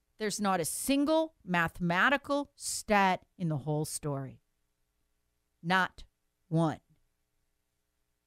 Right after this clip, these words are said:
Just a lazy blanket assumption. Must have been because of race. How do you know? Well, if you're questioning it, racist.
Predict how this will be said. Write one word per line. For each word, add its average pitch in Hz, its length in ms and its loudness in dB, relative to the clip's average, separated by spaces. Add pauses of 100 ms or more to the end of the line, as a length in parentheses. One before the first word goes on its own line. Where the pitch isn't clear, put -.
(420)
Just 247 280 -2
a 196 80 0
lazy 240 460 2
blanket 220 460 0
assumption. 151 640 -8 (580)
Must 214 240 -2
have 185 60 -10
been 190 160 -2
because 180 300 -4
of 180 60 -6
race. 180 140 -4
How 247 140 4
do 277 60 -2
you 269 100 0
know? 285 340 0 (2000)
Well, 240 100 -2
if 208 80 -4
you're 349 160 4
questioning 320 460 2
it, 262 100 0
racist. 247 580 2